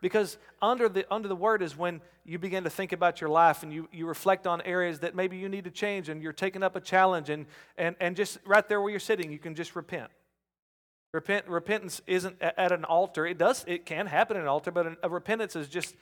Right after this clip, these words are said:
a change of your, your mind. That's what the word means. Metanoia. That's what the word repent means. Just change your mind. Change the way you think. You can do that sitting in your car.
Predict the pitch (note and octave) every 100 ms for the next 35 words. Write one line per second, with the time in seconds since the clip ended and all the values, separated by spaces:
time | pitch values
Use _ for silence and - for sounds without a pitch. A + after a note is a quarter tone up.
0 | - - - F3+ E3 D3 D3+ D3+ E3 E3
1 | D#3 C3 D3 D#3+ D#3+ D#3 E3 D#3 D#3+ B2
2 | - - E3+ F#3+ - F3 E3+ C#3+ G#2+ -
3 | _ _ _ _ _ - D3 E3 D#3+ E3
4 | D#3 D3 F3 E3 D#3 A#2 C#3 - B2+ B2+
5 | B2+ A2 G#2 - C#3+ C3+ C3+ C3 B2 C3
6 | G2+ _ _ F3+ E3 C3+ E3 D#3+ D#3 E3
7 | E3 F3 F3